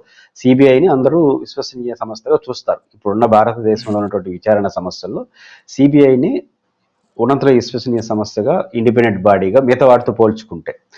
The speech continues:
చూస్తారు, అందరూ దాన్ని విశ్వసిస్తున్నారు. కాబట్టి ఇప్పుడు, కాబట్టి సీబీఐ సెంట్రల్ గవర్నమెంట్లో బీజేపీ వీళ్ళు భాగస్వామ్యం ఉన్నా,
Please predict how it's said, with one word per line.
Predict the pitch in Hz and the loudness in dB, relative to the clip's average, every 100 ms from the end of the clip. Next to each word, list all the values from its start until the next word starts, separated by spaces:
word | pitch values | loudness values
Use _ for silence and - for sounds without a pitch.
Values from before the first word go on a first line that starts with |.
| - - _ | -20 -20 _
చూస్తారు, | - - - 147 156 190 | -16 -6 -4 0 0 2
అందరూ | 131 143 | 2 4
దాన్ని | 143 123 117 | 4 4 2
విశ్వసిస్తున్నారు. | 107 110 95 85 - 78 71 - _ - - _ | -4 -6 -8 -14 -12 -10 -10 -12 _ -20 -20 _
కాబట్టి | 135 139 139 | -2 -2 0
ఇప్పుడు, | 131 123 127 123 120 120 - | -2 -2 2 4 4 2 -2
కాబట్టి | 123 127 | -2 -2
సీబీఐ | 120 135 135 143 139 - _ - | -4 -2 2 2 2 -10 _ -10
సెంట్రల్ | 110 92 104 | -8 -2 2
గవర్నమెంట్లో | 113 113 113 113 117 110 113 117 | 2 2 -2 0 2 4 4 2
బీజేపీ | 113 107 104 107 110 110 110 | -4 -8 -2 -2 -2 -6 -6
వీళ్ళు | - 101 | -8 -4
భాగస్వామ్యం | 90 98 - 101 92 | -2 -2 -2 -6 -6
ఉన్నా, | 95 107 101 | -8 -12 -12